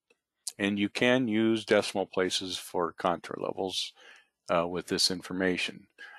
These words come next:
Um, so again, we're not showing a lot of information, uh, on here, so you can see how level this is. Okay, so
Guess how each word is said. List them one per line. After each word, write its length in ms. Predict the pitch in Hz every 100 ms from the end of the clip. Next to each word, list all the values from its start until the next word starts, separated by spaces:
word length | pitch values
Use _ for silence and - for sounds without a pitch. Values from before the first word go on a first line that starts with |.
| - - _
Um, 360 | 90 90 82 101
so 400 | - 104 101 101 -
again, 440 | 123 117 147 151
we're 120 | 107
not 200 | 104 110
showing 380 | - 113 107 104
a 80 | 98
lot 220 | - 101 98
of 100 | 92
information, 800 | 82 85 92 123 127 98 80 - _ _
uh, 60 | 95
on 520 | 87 80 98 90 98
here, 220 | 85 82
so 160 | 87 90
you 60 |
can 100 | 87
see 220 | 98 - 95
how 120 | 87
level 360 | 87 90 82
this 280 | 85 87 -
is. 380 | 92 87 78 - - _ - _ _ _ _ _ -
Okay, 280 | 90 - - - _
so 340 | - 180 143